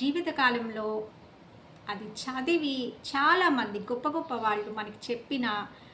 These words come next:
ఆ, ఇది చదవండి, చదవండి, చదవండి అని చెప్పిన దాన్ని మన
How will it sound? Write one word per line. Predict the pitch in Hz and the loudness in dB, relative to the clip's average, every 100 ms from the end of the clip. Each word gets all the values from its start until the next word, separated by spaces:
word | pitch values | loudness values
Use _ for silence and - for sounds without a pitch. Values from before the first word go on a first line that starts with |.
| - - - - - - - - - - - - | -20 -20 -20 -20 -20 -20 -20 -20 -20 -20 -20 -6
ఆ, | 247 294 339 - - | -2 0 0 -4 -8
ఇది | 262 247 247 - | -4 -2 -4 0
చదవండి, | 277 277 330 302 233 214 - | 2 4 4 4 2 -2 -4
చదవండి, | 254 254 294 311 269 214 - | -2 0 2 4 2 0 -2
చదవండి | 247 240 277 277 262 | -2 0 2 2 0
అని | 226 214 - | -2 -4 -2
చెప్పిన | 240 240 311 262 | -2 0 0 0
దాన్ని | 220 208 196 202 208 - - - - - - - - - 220 | 2 0 0 -6 -10 -14 -18 -20 -20 -20 -20 -20 -20 -10 -6
మన | 208 | -2